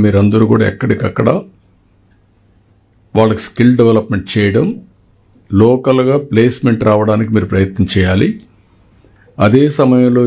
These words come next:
ఇరవై లక్షల్లో చాలామంది స్కిల్ డెవలప్‌మెంట్ మనం చేస్తూనే జాబ్ మేళాస్ కూడా పెట్టాలి. ఒక టైమ్ టేబుల్ పెట్టి work from home, వేరియస్ కాన్సెప్ట్స్‌లో వీళ్ళకి ఉద్యోగాలు వచ్చేట్టుగా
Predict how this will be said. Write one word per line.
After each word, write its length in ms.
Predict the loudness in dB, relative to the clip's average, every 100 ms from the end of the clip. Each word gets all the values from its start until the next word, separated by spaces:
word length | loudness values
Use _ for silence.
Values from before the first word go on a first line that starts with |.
| 2
ఇరవై 240 | 2 2 0 0
లక్షల్లో 480 | -2 -2 0 0 0 -4 -12 _ _ _ _ _ _ -2
చాలామంది 680 | 2 2 2 2 2 2 0 0 -6 -14 _ -20
స్కిల్ 280 | -4 0 4
డెవలప్‌మెంట్ 520 | 4 2 0 -2 -2 0
మనం 140 | 0 0 0
చేస్తూనే 440 | -2 0 2 2 0 -6 _ _ _ _ _ -20 -6 0
జాబ్ 280 | 0 2 0
మేళాస్ 320 | 2 0 0
కూడా 140 | -2 -2
పెట్టాలి. 380 | -4 -2 -2 -2 -6 -18 _ _ _ _ _ _ _ _ _ -2 0
ఒక 80 | 0 0
టైమ్ 180 | 0 0
టేబుల్ 240 | 0 0 0 -2
పెట్టి 220 | -2 -4 -6 -14 _ _ _ _ -2
work 180 | 0 0 -2
from 160 | 0 0
home, 280 | 0 0 0 -4 -8 -4
వేరియస్ 540 | 0 2 2 2 0 -2 -2
కాన్సెప్ట్స్‌లో 640 | 0 0 -2 -6 -2 0 2
వీళ్ళకి 200 | 0 -2
ఉద్యోగాలు 380 | 0 2 2 0
వచ్చేట్టుగా 320 | -2 -2 0